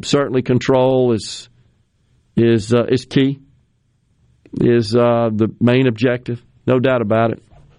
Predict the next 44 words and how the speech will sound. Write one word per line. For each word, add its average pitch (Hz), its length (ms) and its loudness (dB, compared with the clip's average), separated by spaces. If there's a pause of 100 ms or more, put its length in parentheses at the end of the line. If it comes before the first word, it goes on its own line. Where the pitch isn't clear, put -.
(840)
I'm 170 200 0
an 147 80 2
Entergy 135 540 0
customer, 117 460 0
so 127 220 0
I 135 80 0
get 151 180 -2
the - 100 -4
pleasure 147 460 0
of 117 100 -4
paying 143 300 0
higher 135 320 0
taxes 139 540 -4
for 120 200 -2
everyone 131 460 2
else 131 240 2
to - 80 -2
have 117 300 0
internet 123 560 0
connection. 110 680 0 (760)
It's 131 200 -2
not 143 360 0
nuts, 127 320 0
but 117 160 0
it 113 80 -2
used 127 280 0
to 117 60 -4
be. 117 300 0 (420)
And 214 160 2
just 320 200 0
to 240 80 0
clarify, 233 500 0
that's, 277 260 -4 (100)
that's - 200 -2
actually 190 320 0
not 139 360 0
accurate, 160 440 -4
and 123 60 -4
here's 185 180 0
what 151 120 -2
I 123 60 2
mean 139 260 2
by 104 200 0
that. 90 240 -6